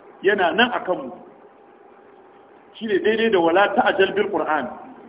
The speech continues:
min qabli an yuqza ilayka wahyu." Kada ka yi gaggawa da haddace Qur'ani tun kafin wahayin, tun kafin a ƙare wahayin gare ka. Menene ƙara wahayi a nan?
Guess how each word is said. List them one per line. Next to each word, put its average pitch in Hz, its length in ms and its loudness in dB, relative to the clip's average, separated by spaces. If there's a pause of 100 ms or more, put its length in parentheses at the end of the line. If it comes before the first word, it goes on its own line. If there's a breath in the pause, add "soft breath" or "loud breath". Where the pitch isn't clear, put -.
(760)
min 196 160 -4
qabli 208 300 2
an 185 180 -2
yuqza 180 380 0
ilayka 165 280 -2
wahyu." 147 280 -2 (920)
Kada 240 220 2
ka 190 100 0
yi 196 140 2
gaggawa 220 680 4
da 185 80 4
haddace 190 360 -2
Qur'ani 175 520 -2
tun 247 200 0
kafin 190 360 0
wahayin, 190 400 -2 (560)
tun 247 100 -4
kafin 170 300 0
a 165 80 -2
ƙare 202 260 4
wahayin 175 380 -2
gare 147 220 -4
ka. - 120 -12 (1400)
Menene 233 380 0
ƙara 214 240 2
wahayi 180 340 0
a 151 80 -4
nan? 156 180 -12